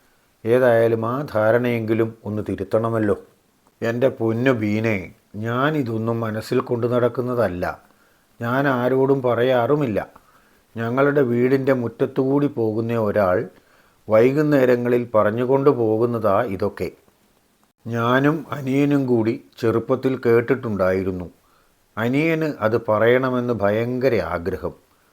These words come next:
വീട്ടിലെങ്ങാനും നിന്ന് പറഞ്ഞാൽ അമ്മ അടിച്ചു കൊല്ലും. അതുകൊണ്ട് ഞങ്ങളൊരു വഴി കണ്ടെത്തി. ഇനി അത് മുഴുവൻ പഠിച്ചതിൻ്റെ കുറ്റം അനിയൻ്റെ പേരിൽ ചാർത്താനാണോ ഇവൾ പറഞ്ഞു വരുന്നത്?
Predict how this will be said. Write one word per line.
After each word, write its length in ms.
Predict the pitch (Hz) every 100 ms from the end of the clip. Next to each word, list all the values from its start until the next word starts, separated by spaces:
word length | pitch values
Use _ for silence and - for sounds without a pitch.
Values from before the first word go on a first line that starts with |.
| _ _ -
വീട്ടിലെങ്ങാനും 920 | 90 117 127 143 135 131 131 135 135
നിന്ന് 220 | 131 123
പറഞ്ഞാൽ 560 | 113 107 98 107 113 127 - _
അമ്മ 440 | 101 110 131 143 120
അടിച്ചു 380 | 104 113 110
കൊല്ലും. 420 | 120 98 98 104 - _ _ _ _ _ _ _ _
അതുകൊണ്ട് 380 | 104 117 135 139
ഞങ്ങളൊരു 440 | 123 110 110 110 104
വഴി 380 | 95 92 120
കണ്ടെത്തി. 500 | 110 85 90 - 78 - _ _ _ - _ _ _ -
ഇനി 180 | 127
അത് 280 | 139 131 120
മുഴുവൻ 460 | 143 147 147 151 147
പഠിച്ചതിൻ്റെ 600 | 127 120 117 127 123 123
കുറ്റം 480 | 120 110 - 135 151 - _ -
അനിയൻ്റെ 480 | 113 120 139 151 151
പേരിൽ 360 | 139 139 143
ചാർത്താനാണോ 1040 | 131 127 113 120 135 123 104 117 143 92 -
ഇവൾ 240 | 98 110
പറഞ്ഞു 360 | 110 107 101 120
വരുന്നത്? 480 | 123 117 117 123